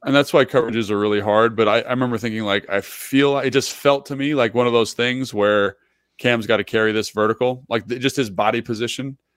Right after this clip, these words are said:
I, that's what I thought. And again, that's to your point. They're putting some new stuff in. They're emphasizing different things, and mistakes happen. And that was a mistake. And, uh, but I think to, to Benjamin Saint-Juste's credit, I thought he made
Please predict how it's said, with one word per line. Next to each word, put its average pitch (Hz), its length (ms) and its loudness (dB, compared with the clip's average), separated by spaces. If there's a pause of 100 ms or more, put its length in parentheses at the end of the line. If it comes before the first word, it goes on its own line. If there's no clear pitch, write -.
(180)
I, 113 100 2
that's 123 280 2
what 120 100 0
I 110 60 4
thought. 117 460 0
And 117 140 -2
again, 110 260 0
that's 110 280 -2
to 120 140 -6
your 117 140 2
point. 120 480 -4
They're 110 100 -6
putting 113 260 -2
some 107 160 -6
new 110 120 -6
stuff - 300 -2
in. 113 100 -2
They're 95 120 -4
emphasizing 104 560 -2
different 98 260 -10
things, 104 440 -4 (540)
and 101 400 0 (180)
mistakes 110 380 -2
happen. 87 460 -2
And 110 340 -4
that 107 80 2
was 101 180 0
a 101 40 -8
mistake. 92 560 -6
And, 101 420 -2
uh, 101 100 2
but 131 120 4
I 135 80 6
think 135 280 -2 (600)
to, 127 260 8
to 113 80 -6
Benjamin 127 320 0
Saint-Juste's 120 400 -2
credit, 135 240 4
I 123 80 4
thought 117 160 4
he 113 60 -2
made 113 280 2